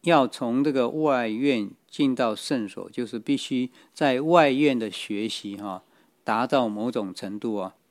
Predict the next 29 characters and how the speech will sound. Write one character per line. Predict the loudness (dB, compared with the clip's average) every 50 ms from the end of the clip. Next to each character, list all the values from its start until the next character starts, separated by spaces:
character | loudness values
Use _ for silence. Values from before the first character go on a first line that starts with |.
| _ -6
的 | -6 -4 -4 -6
人， | -6 -8 -10 -14 _ _ _ _ _ _ _ _
生 | -16 -10 -2 0 0 2
命 | 2 0 0 -2
逐 | -4 -6 -2
渐 | -2 0 -2 -2
成 | -4 -6 -8 -8
长， | -6 -6 -8 -8 -10 _ _ _ _ _ _ _ -6
就 | -4 -2 -2
能 | -2 -2 -2
够 | -2 -2 -4 -4 _ _ _ _
开 | -12 -8 -4 -4 -2 -4
始 | -4 -6 -8 -8 -8 -8 -8 _ _ _ _ _ -8
进 | 0 0 2 2
入 | 2 0 -2 -2
完， | -4 -6 -6 -8 -10 _ _
被 | 0 0 0
圣 | 0 2 0 0 0
灵 | 0 -2 -2
带 | -4 -4 -4
领， | -4 -6 -10
常 | -12 -12 -10 -8
常 | -8 -8 -8 -10 _ _ _ _ _ _
经 | -8 -4 -2 -2 0
历 | 0 -2 -2
完 | -2 -4 -6 -6 -6
全 | -8 -8 -10 -10
奉 | -8 -8 -8 -8 -8
献。 | -8 -10 -14 -14